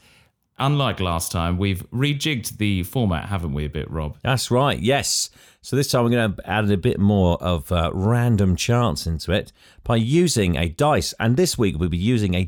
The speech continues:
Speaker 2: digital dice because I can't find a dice. <laughs>
Speaker 1: <laughs> And because it's twenty twenty-three.
Speaker 2: Yeah.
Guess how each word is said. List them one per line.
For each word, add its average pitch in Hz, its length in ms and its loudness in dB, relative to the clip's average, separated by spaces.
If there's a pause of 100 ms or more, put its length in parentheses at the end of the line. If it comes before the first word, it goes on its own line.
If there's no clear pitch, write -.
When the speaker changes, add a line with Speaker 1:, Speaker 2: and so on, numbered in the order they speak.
Speaker 2:
digital 139 420 0
dice 71 380 -2
because 87 480 -6 (260)
I 120 140 0
can't 101 320 -2
find 85 360 0
a 78 60 -2
dice. - 480 -10
<laughs> - 40 -
Speaker 1:
<laughs> 95 680 -4
And 117 640 0
because 131 320 0
it's 107 180 -4
twenty 143 360 0
twenty-three. 110 880 2 (100)
Speaker 2:
Yeah. 135 460 0